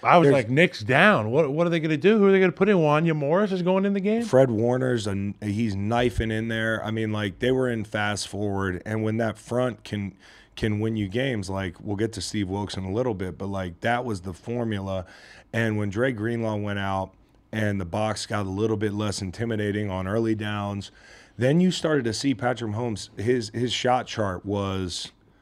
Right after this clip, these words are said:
Speaker 2: a bunch of green dots in the middle of the field and shallow. And, you know, in the pass game, in the run, they're able to do that stuff because they're not behind the sticks. They came out in the second half, and I think they were ready to go. And I think they knew that with Greenlaw down, it's gonna be different.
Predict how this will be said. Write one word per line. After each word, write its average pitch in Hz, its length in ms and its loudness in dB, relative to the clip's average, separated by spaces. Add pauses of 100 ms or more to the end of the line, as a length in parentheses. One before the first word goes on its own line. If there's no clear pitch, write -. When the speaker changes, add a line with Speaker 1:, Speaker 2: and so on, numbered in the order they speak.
(100)
Speaker 2:
a 113 80 -2
bunch 131 300 2
of 120 80 -4
green 120 240 -2
dots 98 320 -4
in 95 80 -6
the 98 60 -2
middle 98 260 -2
of 92 80 -2
the - 20 -16
field 92 220 -4
and 85 100 -6
shallow. 76 460 -8 (480)
And, 110 460 0 (520)
you 160 120 4
know, 123 160 6
in 117 60 0
the 117 60 0
pass 127 340 0
game, 120 420 -6 (340)
in 123 100 0
the 117 60 0
run, 123 200 0
they're 127 180 2
able 120 260 0
to 101 120 -10
do 120 180 0
that 107 160 -2
stuff 104 200 -4
because 98 220 -4
they're 98 140 -4
not 104 180 -4
behind 98 240 -6
the 87 60 -8
sticks. 104 280 -6
They 131 120 -4
came 147 180 -2
out 127 60 -4
in 113 80 -8
the 104 80 -6
second 101 260 -4
half, 110 300 -2 (360)
and 117 140 -2
I 143 140 2
think 151 300 -4
they 131 120 2
were 120 180 2
ready 110 300 0
to 92 120 -6
go. 92 360 -2
And 101 140 -2
I 120 80 2
think 131 240 -4
they 120 100 -2
knew 117 240 -2
that 107 180 -2
with 101 160 -8
Greenlaw 113 420 -2
down, 113 300 -2
it's - 160 -12
gonna 113 200 -4
be 101 120 -2
different. 110 540 -4